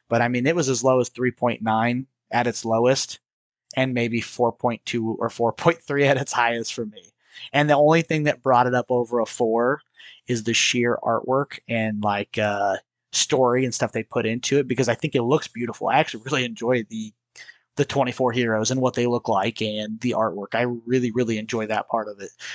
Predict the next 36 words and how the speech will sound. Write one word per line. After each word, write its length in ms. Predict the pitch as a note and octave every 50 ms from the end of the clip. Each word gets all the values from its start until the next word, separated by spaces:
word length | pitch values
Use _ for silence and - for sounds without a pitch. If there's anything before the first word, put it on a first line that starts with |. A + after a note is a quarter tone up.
| - -
Like 80 | - A#2+
I 20 |
said, 220 | A2 - C3+ A#2+ A2
when 120 | A2 A2
I 120 | A#2+ A#2+ C#3
get 180 | B2+ B2 A2
on 180 | A2+ A#2 C3 B2
this, 340 | A2 G#2 - - - - - _ _ _ _ _ _ _ _ _ _ -
uh, 460 | - G#2+ A2 G#2+ G#2 G#2+ G#2+ G#2 G2+ G2 - _ _ _
you 80 | - B2+
know, 60 | B2 A#2
I 80 | B2+
think 240 | C3 - D3+ B2+ -
story, 400 | - - - C3 C#3+ C#3 G#2+ F#2+ G2+
I 40 | G2+
think 220 | - - A2+ G#2+ - _
book, 220 | - B2+ A#2 -
I 40 | -
think 220 | G2+ - G#2+ G#2 -
fantasy, 600 | - - A#2 B2+ C3 B2 - - G2 G2 G2 - _ _ _ _ _ _ _ _ _ -
uh, 80 | - - G#2
and 140 | G#2 A#2 A#2
I 80 | A2+
do 160 | A2+ A#2 B2
like 200 | A#2+ A2+ A2+ A2+
those 200 | - G#2+ G#2+ -
elements 440 | - G#2+ A2 A#2 A2 G#2 - - -
to 180 | - - G#2 G2+
it. 120 | G2+ - - _
But 160 | - G#2 G#2
I 80 | G#2 G#2+
think 320 | - - - A2 A2 G#2+
just 240 | - - G#2 G#2 -
sheerly, 500 | - - - - C3 B2 B2 B2 A#2+ A#2+
like, 180 | A#2 A#2 A2+ -
what, 460 | A2 A2 A#2+ A#2 A#2 - - - -